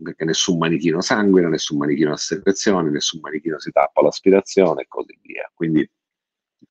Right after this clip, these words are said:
l'unica è fare un po' di pratica. Poi vedrete, cioè, l'unica cosa che vi invito a non fare è ad averne, no, paura o quant'altro. È uno strumento che ci deve appartenere, è una competenza nostra, proprio a tutti gli effetti. Cioè,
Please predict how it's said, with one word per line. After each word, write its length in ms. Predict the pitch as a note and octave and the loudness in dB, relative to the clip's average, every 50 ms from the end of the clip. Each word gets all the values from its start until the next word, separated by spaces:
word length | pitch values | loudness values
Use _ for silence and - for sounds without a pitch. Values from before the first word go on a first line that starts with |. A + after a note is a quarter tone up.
| _ | _
l'unica 420 | - F2 G2+ F#2+ F#2+ F2+ D2+ - D2 | 2 4 4 4 4 2 2 2 2
è 280 | F2 E2+ D#2+ C#2 - - - - - - _ _ _ _ _ _ | 2 2 2 2 0 -4 -10 -20 -20 -20 _ _ _ _ _ _
fare 220 | - A2 F#2 E2+ | 0 0 2 2
un 200 | D#2+ D2+ D2+ D2 | 0 -2 -4 -4
po' 120 | C#2 C#2+ C#2 | -4 -4 -4
di 100 | C#2 C2 | -2 -4
pratica. 600 | C2 C2 B1 A#1+ - - - - - - - - _ _ _ _ _ _ _ _ _ _ _ | -4 -8 -10 -12 -12 -12 -12 -12 -12 -14 -18 -20 _ _ _ _ _ _ _ _ _ _ _
Poi 220 | - C3 C3+ A2 F#2 F2+ | 6 6 6 8 6 6
vedrete, 600 | F#2+ G#2 G2 G2+ G#2+ G2+ F2+ E2+ D2 D2+ C#2 C2+ | 6 6 6 6 6 4 4 4 2 0 -2 -4
cioè, 160 | - - C2 | -4 -6 -6
l'unica 280 | B1+ E2+ F#2 F#2 F2 F#2+ | -4 -4 -2 0 2 2
cosa 220 | G2+ A2 F2+ F#2+ | 4 4 4 4
che 80 | F2 E2+ | 4 4
vi 80 | E2+ | 4
invito 320 | F#2 G2 G2+ G#2+ G2+ F#2+ F2+ | 2 4 4 4 2 2 2
a 40 | F#2 | 0
non 200 | A2 A#2+ A#2+ G#2+ | 0 0 0 0
fare 180 | - E2+ E2 | 0 0 0
è 20 | D#2+ | 0
ad 80 | D#2+ | 0
averne, 480 | D#2+ D#2+ E2 D#2 D2+ E2+ D#2+ D2+ D2 D2+ | 0 0 -2 -4 -4 -6 -6 -6 -6 -6
no, 160 | E2+ F#2+ G#2 | -6 -6 -6
paura 500 | - F2 E2 D2+ E2 F#2+ F#2+ F#2 D#2+ D2 | -6 -4 -2 0 2 2 4 4 2 0
o 80 | C#2+ C2+ | 0 -2
quant'altro. 580 | C2 C2+ C2 C2+ - - G#1 G#1 - _ - E2+ | -6 -10 -12 -12 -12 -12 -12 -12 -10 _ -6 -4
È 40 | |
uno 160 | F2 E2+ D#2+ D#2+ | -4 -4 -4 -6
strumento 480 | - - - G2 F#2+ G#2 G2 E2+ D#2+ | -6 -2 0 2 4 4 4 4 2
che 100 | D2 D2 | 2 0
ci 180 | - - - D#2+ | 0 -4 -4 0
deve 240 | D#2 F2+ E2+ F2 E2 | 2 2 4 4 4
appartenere, 640 | D#2 - - E2 D2+ - - E2 D#2+ D#2 D#2 D2 D2 | 2 2 -2 -4 -4 -4 -6 -6 -6 -4 -4 -4 -4
è 20 | |
una 160 | D2 D2 C#2+ | -6 -6 -8
competenza 680 | C#2+ - D2+ D2+ - - E2+ - F2+ F#2 E2+ - - D#2+ | -10 -10 -10 -8 -6 -6 -4 -2 -2 -4 -4 -6 -8 -10
nostra, 480 | C#2+ C#2+ C2+ C2 - - - - - A#1+ | -8 -8 -8 -8 -10 -10 -10 -8 -8 -6
proprio 280 | - - D2+ D2 C#2 C2+ | -4 -4 -2 0 0 0
a 80 | C2+ - | 0 0
tutti 240 | - - - - D#2 | -2 -4 -2 0 0
gli 60 | D2+ | 0
effetti. 560 | - - _ - C#2+ - _ _ - - - - | 0 -2 _ -6 -6 -6 _ _ -12 -12 -12 -12
Cioè, 240 | - - - - - | -12 -12 -12 -12 -12